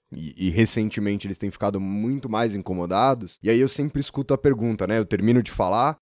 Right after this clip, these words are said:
de como, como é um conceito recortado no espaço, como é um conceito recortado no tempo, et cetera. E os alunos falam, "Então como é que eu chamo os políticos de hoje?"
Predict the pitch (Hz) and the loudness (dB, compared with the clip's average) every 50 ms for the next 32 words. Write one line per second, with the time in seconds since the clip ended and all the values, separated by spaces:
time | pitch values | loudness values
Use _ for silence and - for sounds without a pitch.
0 | _ - 95 78 90 92 - - 107 104 101 98 92 85 - - _ _ - 113 | _ -18 -14 -12 -12 -10 -2 0 2 2 4 2 0 -2 -4 -8 _ _ 2 4
1 | 113 110 107 101 - 113 104 - - 110 104 104 98 95 92 - 98 95 - 92 | 4 4 4 2 2 0 0 0 0 0 0 0 -2 -4 -4 -4 -4 -2 -2 -2
2 | 90 90 90 85 - - - 110 117 131 127 117 - - - - 107 107 104 101 | -2 -2 -4 -6 -6 -2 0 0 2 2 0 -2 -6 -8 -8 -6 -4 -4 -6 -4
3 | - 101 101 95 - - 107 104 - 87 90 - - 92 - - 95 90 87 90 | 0 0 0 0 2 0 0 0 0 -4 -4 -2 -2 -2 0 0 0 0 -2 -6
4 | 85 - - 107 113 123 117 101 - 85 80 - - 98 101 120 127 120 - 117 | -6 -4 -2 -2 0 -2 -2 -4 -6 -8 -8 -6 -2 0 2 2 2 0 -4 -8
5 | - 101 127 135 151 151 151 139 - - - - - - - 214 214 - - 240 | -4 -4 -2 0 0 0 -2 -4 -6 -10 -14 -14 -6 -4 -4 -4 -2 -2 -2 0
6 | 220 208 226 226 - - 208 - - - - 208 208 214 196 180 180 185 - - | 2 2 0 0 0 0 0 0 -2 4 6 8 8 8 6 4 0 -2 -2 -2
7 | - 175 175 165 202 196 143 - - 175 165 147 147 160 151 160 160 135 123 104 | -2 0 2 2 2 0 -2 -4 -4 -4 0 2 2 4 6 6 6 6 4 2
8 | 92 90 | -2 -8